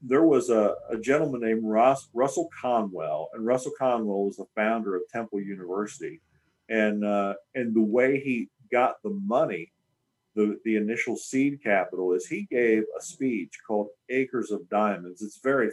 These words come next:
famous. If, if you're unfamiliar with it, uh, if you're listening to this and you're unfamiliar with it,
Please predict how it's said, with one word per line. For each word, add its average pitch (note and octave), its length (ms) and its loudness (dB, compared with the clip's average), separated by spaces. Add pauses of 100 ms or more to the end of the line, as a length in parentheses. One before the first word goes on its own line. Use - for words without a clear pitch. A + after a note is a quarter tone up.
famous. G2 420 -2
If, G2 120 -4 (120)
if G#2+ 120 -14 (100)
you're G#2 260 -6
unfamiliar G#2+ 580 -2
with G2 220 -2
it, F#2+ 80 -4
uh, F#2+ 220 -2 (140)
if G2+ 160 -10
you're G#2 140 -6
listening G2+ 380 -6
to F2+ 60 -14
this F#2 260 -8
and F#2+ 80 -16
you're F2+ 160 -10
unfamiliar G2 520 -6
with F2 180 -4
it, F2 60 -6